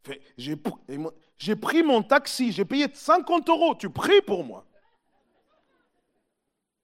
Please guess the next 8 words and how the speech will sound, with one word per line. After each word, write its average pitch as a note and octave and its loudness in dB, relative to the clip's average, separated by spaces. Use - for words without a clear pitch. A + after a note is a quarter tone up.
Eh, C#4+ 2
vous G#3+ -2
rigolez, C#4 0
mais E3+ -4
c'est - -8
une F3+ -6
histoire E4+ -2
vraie. A#3+ -6